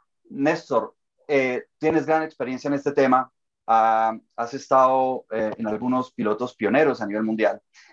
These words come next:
Yo quisiera que nos llevaras a manera de historia, eh, un poco po-, entrando por el tema de la tokenización y cómo la tokenización es solamente un abreboca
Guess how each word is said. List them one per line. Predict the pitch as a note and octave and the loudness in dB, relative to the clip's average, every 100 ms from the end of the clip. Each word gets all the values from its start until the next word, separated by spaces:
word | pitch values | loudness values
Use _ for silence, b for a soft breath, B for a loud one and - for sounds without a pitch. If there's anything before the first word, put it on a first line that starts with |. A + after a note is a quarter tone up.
| b b _ _ _ _ _ _ _ _ | b b _ _ _ _ _ _ _ _
Yo | - C#3+ | -2 -2
quisiera | E3 F3+ E3+ E3+ | -2 0 0 2
que | D#3+ | 0
nos | C3 A2 | 0 2
llevaras | A#2+ B2 C3+ D3+ D#3 | 4 4 4 0 -4
a | C#3+ | -8
manera | A#2 B2 C3 | -6 -2 0
de | D3 | 0
historia, | A#2+ - - C#3+ G#2+ F#2+ - _ _ _ _ _ _ _ _ - | 0 -6 0 0 0 -8 -14 _ _ _ _ _ _ _ _ -6
eh, | B2+ A#2+ A2+ - _ _ _ - | 0 2 2 -2 _ _ _ -8
un | C#3 C#3 | -4 0
poco | D#3+ E3 | 0 0
po-, | D#3+ - | -6 -6
entrando | C3 A#2 C#3+ D3+ D#3 D#3+ | -8 -4 2 2 0 -4
por | C#3+ | -6
el | A2+ | -2
tema | C#3 C#3+ | 0 2
de | D3+ | 2
la | C3 | -2
tokenización | B2 A#2 A2+ G#2+ - C3 C3+ C3+ C#3 | -6 -10 -12 -12 -2 2 4 4 0
y | C#3 | -4
cómo | - D3+ | 0 2
la | F3 D3+ | 2 0
tokenización | C#3+ B2+ A2+ A#2 C#3 D3 | -4 -6 -6 -4 0 0
es | D#3+ | 2
solamente | D#3+ D#3 D#3 D3+ | 2 2 2 -4
un | D#3 | -2
abreboca | D#3+ D3 A2+ B2+ A#2 A#2+ C#3+ | 0 0 -2 -2 -4 -4 -8